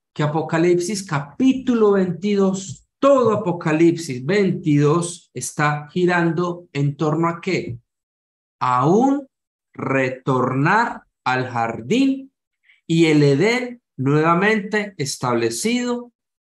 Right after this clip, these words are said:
en esta tierra. Así que, familia, hoy más que nunca debemos decir, "Hazak, Hazak,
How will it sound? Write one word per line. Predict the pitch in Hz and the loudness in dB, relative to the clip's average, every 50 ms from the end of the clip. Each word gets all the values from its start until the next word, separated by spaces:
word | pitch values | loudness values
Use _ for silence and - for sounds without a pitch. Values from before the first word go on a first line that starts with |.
| _ _ _ _ _ _ _ _ _ - | _ _ _ _ _ _ _ _ _ -10
en | 123 127 131 151 | -8 -4 -2 -2
esta | 180 202 202 - - - - - 214 202 202 202 - - _ _ _ _ _ _ _ _ _ _ - - | -2 -2 -4 -6 -12 -16 -6 -2 -2 -2 -2 -2 -6 -14 _ _ _ _ _ _ _ _ _ _ -20 -8
tierra. | - 143 135 113 101 95 90 90 92 _ _ _ _ _ _ _ _ _ _ _ _ _ _ _ _ _ _ _ _ _ _ _ _ _ _ _ _ _ _ _ _ _ - | -2 0 0 0 -2 -4 -10 -14 -16 _ _ _ _ _ _ _ _ _ _ _ _ _ _ _ _ _ _ _ _ _ _ _ _ _ _ _ _ _ _ _ _ _ -6
Así | 151 143 143 202 196 | -4 -2 -2 0 0
que, | 233 220 | 0 0
familia, | 202 208 202 226 247 240 220 180 127 110 98 - _ _ _ _ _ _ _ _ _ _ _ _ _ _ _ _ _ - | 0 0 0 0 0 0 0 0 0 -2 -6 -10 _ _ _ _ _ _ _ _ _ _ _ _ _ _ _ _ _ -4
hoy | 160 190 208 | 0 0 2
más | 220 226 208 196 - | 2 0 0 -2 0
que | 226 214 | -2 0
nunca | 220 220 208 160 139 - - 110 95 - _ _ _ _ _ _ _ _ _ | 2 2 0 0 -2 -4 -10 -14 -14 -14 _ _ _ _ _ _ _ _ _
debemos | 127 156 175 180 180 180 202 202 175 | -2 0 2 2 2 2 0 0 0
decir, | 180 165 175 196 185 175 180 - - - - | 0 -2 0 2 0 0 0 -2 -8 -14 -14
"Hazak, | - - 139 143 - - 208 226 - - - - - - _ _ _ _ _ _ _ _ _ _ _ | -8 -6 -6 -6 -2 0 0 0 0 -2 -6 -12 -16 -18 _ _ _ _ _ _ _ _ _ _ _
Hazak, | - 151 147 147 147 - 220 226 240 247 247 - - - _ | -6 -4 -2 -2 -2 0 2 2 2 0 -2 -8 -12 -16 _